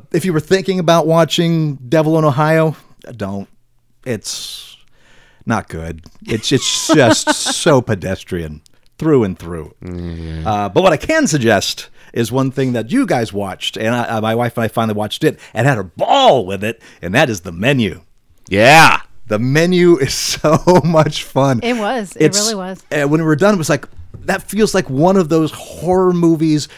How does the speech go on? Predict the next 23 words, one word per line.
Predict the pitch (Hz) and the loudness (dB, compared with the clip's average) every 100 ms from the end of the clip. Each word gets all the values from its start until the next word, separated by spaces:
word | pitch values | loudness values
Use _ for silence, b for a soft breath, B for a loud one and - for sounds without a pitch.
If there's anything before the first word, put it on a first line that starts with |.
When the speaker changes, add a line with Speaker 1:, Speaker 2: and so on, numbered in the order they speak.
| b | b
Speaker 1:
that | 151 - | -2 -2
takes | 170 165 165 - | -6 -6 -4 -6
horror | - 165 160 160 143 | -6 -2 0 0 -4
to | - 160 151 131 | -6 -4 -2 -2
the | 123 123 | -2 0
next | 113 123 135 - | 0 -2 -4 -8
level. | 123 131 143 151 147 B B B | -4 -2 0 -2 -4 B B B
Uh, | - 123 | -6 -4
like, | 127 | -4
the | 123 120 | -4 -6
same | - 175 170 | 0 0 0
kind | 160 139 | -2 -2
of | |
feeling | - 131 139 139 127 | -4 -2 0 2 0
I | |
got | 113 117 123 | 0 -2 -2
when | 117 | -2
I | 113 | -4
was | 107 92 | -4 -4
done | 110 110 101 | -4 -2 -2
with | 107 - | -4 -4
The | 85 | -6
Witch. | 87 139 - - | -2 -4 -4 -10